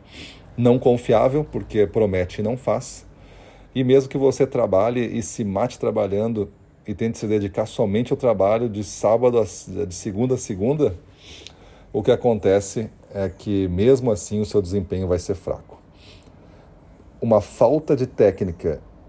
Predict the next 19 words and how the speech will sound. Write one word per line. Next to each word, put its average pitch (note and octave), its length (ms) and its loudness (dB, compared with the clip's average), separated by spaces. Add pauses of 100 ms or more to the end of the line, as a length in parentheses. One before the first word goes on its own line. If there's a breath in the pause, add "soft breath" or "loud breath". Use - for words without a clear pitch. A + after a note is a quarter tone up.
(100)
na F2+ 440 0
organização B2+ 1000 2
das D#3+ 140 0
atividades C#3 640 0
e C3 40 0
definição B2 540 -2
de C#3 80 -4
prioridades G#2 560 0
no G2+ 100 -2
dia, G#2 400 -4 (500 soft breath)
aquelas G#2 420 0
que G#2+ 140 -6
mais F#2+ 360 -2
te - 100 -10
levam G2+ 320 2
próximo F#2 340 -2
dos F#2 140 -2
teus G2 80 0
objetivos, G2 760 -6